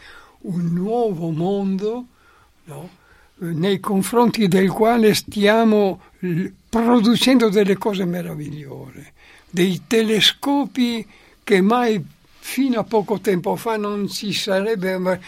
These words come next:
mai pensato di poter utilizzare con la potenza che, che hanno oggi, perché si riesce a guardare, direi,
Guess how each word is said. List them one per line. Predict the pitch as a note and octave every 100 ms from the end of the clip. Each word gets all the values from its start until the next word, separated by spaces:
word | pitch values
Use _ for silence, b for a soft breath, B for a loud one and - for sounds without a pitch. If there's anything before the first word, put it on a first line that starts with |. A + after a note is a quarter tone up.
| B
mai | F3+ G#3+ B3
pensato | - G3+ G3 F3+ A3+ A3+ -
di | F3 F3
poter | - F3 - G#3
utilizzare | F#3 D3+ F#3+ E3+ E3+ D3+ G3 G3+ F#3 B B B
con | - G3+ G3 F3+
la | F#3+
potenza | F#3+ F#3+ F3+ A3 A3 G3+ F3+ E3 D#3 B B B B
che, | - F3+ F3+ - B B
che | E3 D3
hanno | E3+ F#3+ C#3+
oggi, | E3+ F#3 C#3 A2+ - - - B B B
perché | F3 C#3+ G3
si | D#3 G3 F3+
riesce | G3+ A3+ G3+ - E3+
a |
guardare, | D#3 C#3+ E3 D#3+ G#3+ G#3 F3
direi, | C3+ D#3 F#3 G3+ D#3